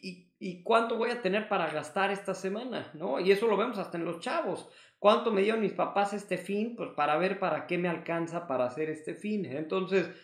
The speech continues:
tenemos money in, money out. Pero el dinero que se queda es el que te hace patrimonio, es el que te construye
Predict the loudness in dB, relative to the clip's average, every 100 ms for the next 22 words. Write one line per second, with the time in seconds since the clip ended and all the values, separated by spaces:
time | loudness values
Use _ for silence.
0 | _ -2 2 2 2 2 2 2 -2 -2
1 | 0 2 0 0 0 2 0 -2 -2 0
2 | 0 -2 -8 -20 _ -2 2 2 2 0
3 | 2 2 0 -2 -4 -2 -6 -4 -2 0
4 | 2 2 2 -4 -12 _ -8 -4 -4 -6
5 | -8 -4 -2 -2 -4 -10 -8 -8 -6 -2
6 | 0 0 -2 -2 -4 -6 -12 -8 -8 -4
7 | -6 -6 -4 -4 -2 -6 -2 0 0 -2
8 | -6 -4 -2 0 4 6 6 4 0